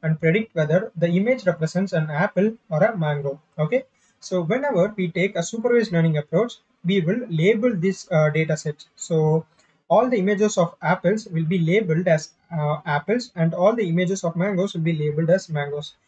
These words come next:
So you can also call this, uh, process as annotations, because we are annotating all the images.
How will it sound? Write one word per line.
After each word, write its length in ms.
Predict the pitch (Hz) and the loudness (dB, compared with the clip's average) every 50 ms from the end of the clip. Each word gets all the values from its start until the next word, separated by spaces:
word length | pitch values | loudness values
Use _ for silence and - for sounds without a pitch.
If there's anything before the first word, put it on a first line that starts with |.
| _ _ _ | _ _ _
So 100 | - 240 | -4 -2
you 140 | 240 233 226 | -2 -2 -2
can 120 | 226 214 | -2 0
also 280 | 202 220 240 240 269 - | 0 0 0 0 -2 0
call 220 | - 190 208 208 | 2 4 4 4
this, 300 | 202 214 214 - - - | 2 0 0 -2 -4 -4
uh, 120 | 175 160 | -2 -2
process 420 | 156 - 180 170 170 165 196 185 175 | -2 0 0 0 0 0 0 0 0
as 220 | 175 175 - - - | 0 -2 -2 -4 -2
annotations, 560 | 160 165 208 220 220 175 156 151 - 147 147 | 0 2 2 2 2 2 0 0 -2 -6 -4
because 380 | 160 165 170 208 220 220 - | -4 -2 0 2 0 0 0
we 100 | 175 165 | 2 2
are 160 | 196 208 220 - | 2 2 2 0
annotating 540 | 160 156 202 214 226 220 180 170 180 202 208 - | 0 0 0 0 0 -2 0 0 -2 -2 -2 0
all 180 | 160 156 185 190 | 2 2 4 4
the 140 | 185 175 | 2 2
images. 400 | 160 151 151 147 147 147 147 - | 2 0 -2 -2 -4 -6 -8 -10